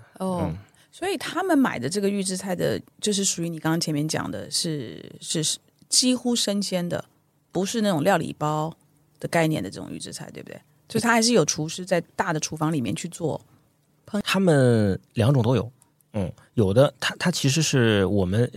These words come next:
Speaker 2: 中餐特点，就是我的类目非常，非常庞杂嘛。
Speaker 1: 嗯。
Speaker 2: 打个比方说，我是一个，呃，食堂的主管，那如果比如我自己有厨师的情况下，我更乐意倾向于直接去买净菜，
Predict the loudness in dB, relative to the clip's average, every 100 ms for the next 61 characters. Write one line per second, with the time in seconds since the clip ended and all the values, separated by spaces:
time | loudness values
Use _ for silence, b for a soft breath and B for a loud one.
0 | -6 -2 0 0 2 0 0 -2 -2 0
1 | 0 0 0 2 4 4 2 2 2 0
2 | -4 -4 0 0 -2 -4 -4 -6 -14 -14
3 | -12 -4 0 2 2 4 4 4 2 -2
4 | 2 2 2 -2 B B -10 -6 -4 -4
5 | -6 -4 -4 -4 -4 -4 -6 _ _ _
6 | 2 4 4 4 2 0 -2 0 0 0
7 | -2 0 0 0 -2 -6 0 -2 -2 -6
8 | -2 -2 -2 -8 -2 2 4 2 0 0
9 | 0 0 0 -2 0 0 0 -6 -4 -6
10 | -6